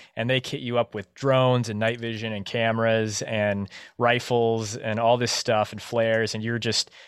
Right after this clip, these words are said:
out there. It's a horror themed game, but you're out there hunting Bigfoot. You don't know when he's gonna come, and, uh,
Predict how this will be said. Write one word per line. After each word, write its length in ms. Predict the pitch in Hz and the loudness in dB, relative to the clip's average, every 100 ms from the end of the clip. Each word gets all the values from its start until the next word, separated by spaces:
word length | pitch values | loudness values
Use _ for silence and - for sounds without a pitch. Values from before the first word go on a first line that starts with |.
| - | -4
out 200 | 120 117 | 2 2
there. 120 | 135 | 2
It's 140 | 139 135 | 0 2
a 80 | 127 | 4
horror 280 | 139 123 | 4 4
themed 300 | 113 120 110 | 0 -4 -4
game, 240 | 107 107 104 | -2 -2 -2
but 120 | 113 | 0
you're 120 | 117 | 2
out 140 | 117 117 | 2 2
there 100 | 110 | 0
hunting 320 | 123 113 110 | 0 -2 -2
Bigfoot. 340 | 120 113 110 | -4 -2 -4
You 100 | 107 | 2
don't 160 | 131 139 | 4 4
know 80 | 135 | 4
when 100 | 131 | 2
he's 120 | 117 | 2
gonna 140 | 120 | 0
come, 480 | - 127 123 123 117 - - - - | 0 2 2 2 -4 -10 -20 -18 -2
and, 240 | 131 123 | 0 4
uh, 260 | 113 110 | 4 4